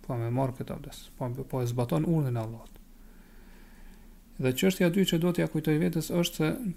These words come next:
përmes këtij abdesi ai po e pason edhe po e ndjek ose po e merr si shembull pejgamberin sallallahu alaihi wasallam. Në këtë mënyrë ai arrin me realizu, pra, pasimin e të dërguarit Allahu sallallahu alaihi wasallam.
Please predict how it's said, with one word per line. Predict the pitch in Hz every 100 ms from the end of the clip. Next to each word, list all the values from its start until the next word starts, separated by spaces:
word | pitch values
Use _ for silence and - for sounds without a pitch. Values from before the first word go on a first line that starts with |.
| -
përmes | 143 156 175
këtij | - 160 151
abdesi | 143 135 175 - 160
ai | 165
po | 160 147
e | 147
pason | - 123 - 170
edhe | 156 143
po | - 135
e |
ndjek | 123 135 170 -
ose | 226 - 143
po | 143
e | 131
merr | 151 160
si | - 147
shembull | - 165 160 151
pejgamberin | 151 151 170 170 127
sallallahu | - 131 123 123 120
alaihi |
wasallam. | - - - - - - - -
Në | 127 117
këtë | 156 156
mënyrë | 170 165 156
ai | 156
arrin | 143 156 156
me | 143
realizu, | 139 135 131 131 156 - - - - - - - - - -
pra, | 143 -
pasimin | 131 123 165 147 151 - -
e |
të | 147 135
dërguarit | 131 143 143 131 135
Allahu | 127 135 127
sallallahu | 123 127 123 123 120 117
alaihi | 117 120
wasallam. | - -